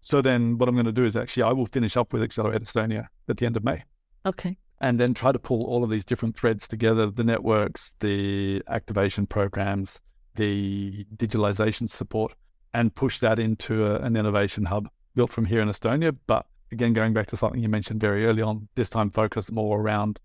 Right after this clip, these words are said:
Speaker 1: regenerating the environment, decarbonizing the climate, 'cause there are so many solutions out there that are already on the market. It's just the adoption part, as you mentioned, which is the struggle. So
Speaker 2: Yeah.
Speaker 1: if we can already create those channels with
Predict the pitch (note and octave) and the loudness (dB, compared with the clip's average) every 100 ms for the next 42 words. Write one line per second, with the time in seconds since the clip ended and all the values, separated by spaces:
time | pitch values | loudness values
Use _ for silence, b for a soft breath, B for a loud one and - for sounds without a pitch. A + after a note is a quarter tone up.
0 | - A2+ G#2 G#2+ G#2 G2 - G#2 F#2 - | -2 -2 2 0 2 0 -2 -6 -6 -4
1 | G#2+ A#2 A#2+ A#2 A2+ _ B2 A2+ A2 G2+ | 2 4 4 4 -2 _ -4 -2 -2 0
2 | G2 F#2 G#2+ - G2+ A2 _ _ - B2+ | 0 -2 -4 -2 -2 -4 _ _ -2 0
3 | D3 B2 - - - D#2+ D3+ - C#3+ D3 | 2 0 -4 -4 -2 -2 -4 -2 -2 -2
4 | D3+ A#2 B2 - A#2+ A#2 B2 - C#3+ C#3 | -2 -2 -2 0 0 2 0 0 -4 -2
5 | C3 B2+ A2+ B2 - C3 C3+ A#2 B2+ - | -2 0 -2 -2 -4 -2 0 0 -2 -4
6 | B2+ _ - B2+ - A#2+ - A#2+ A#2+ A#2+ | -6 _ -2 0 0 -4 0 2 2 0
7 | A#2 G#2+ G#2+ - _ _ B2 A2 A#2 A2+ | -2 -2 -6 -8 _ _ -6 -2 -2 -2
8 | A#2 A#2+ - - A#2 A2 A2+ G#2 A#2 G#2+ | -4 -8 -8 -6 -4 -2 -2 -2 0 -2
9 | G#2+ - A#2 A#2+ B2+ _ _ - - C3+ | -2 -2 -2 -2 -10 _ _ -8 2 2
10 | C3+ B2 B2 B2 A#2+ A2+ - A#2+ A#2 G#2+ | 4 2 4 4 4 2 -2 0 0 0
11 | G#2+ A2 - A2+ A2+ A2+ - A#2+ | 0 -2 -2 -2 -2 -4 -4 -4